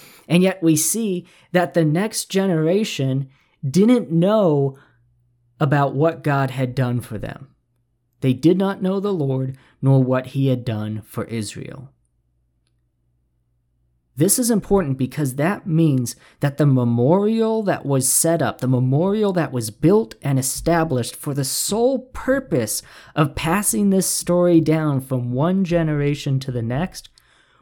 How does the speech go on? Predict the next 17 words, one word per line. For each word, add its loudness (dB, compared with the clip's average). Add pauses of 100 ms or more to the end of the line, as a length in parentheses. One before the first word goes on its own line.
was 6
not 0 (100)
enough 4 (260)
for 0
that 2
story 2
to -2
be -2
passed -6
along. -10 (1500)
That 0
even 2
though 6
that 0
memorial 4
was -2
there, -2